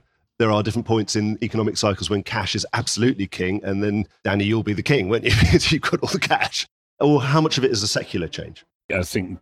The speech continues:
Speaker 2: what Danny said earlier is absolutely right. I think it will take some time, but I think this is a game changer for the way that the industry's capital is structured. Few health warnings, though. This transaction was extraordinarily hard to achieve. You can't get the balance sheet done unless you have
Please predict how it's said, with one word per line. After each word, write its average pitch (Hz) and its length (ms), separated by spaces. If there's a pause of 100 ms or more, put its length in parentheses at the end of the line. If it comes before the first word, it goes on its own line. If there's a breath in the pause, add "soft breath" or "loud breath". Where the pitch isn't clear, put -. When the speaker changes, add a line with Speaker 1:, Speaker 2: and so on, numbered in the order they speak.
(160)
Speaker 2:
what 90 200
Danny 101 240
said 101 180
earlier 98 240
is 90 140
absolutely 98 420
right. 92 320
I 104 80
think 95 140
it 104 80
will 92 80
take 104 220
some 98 120
time, 92 300
but 92 100
I 90 80
think 95 160
this 87 220
is 82 100
a 85 60
game 90 240
changer 87 420 (300)
for 95 80
the 92 80
way 90 160
that 87 160
the 95 120
industry's 87 340
capital 95 380
is 90 80
structured. - 460 (540)
Few 139 200
health 123 340
warnings, 82 360
though. 90 180
This 117 420 (100)
transaction 110 600
was 90 120
extraordinarily 104 840
hard 90 260
to 87 100
achieve. 80 460 (460)
You 101 200
can't 139 300
get 127 100
the 98 80
balance 101 380
sheet 85 260
done 95 220
unless 90 340
you 90 140
have 90 360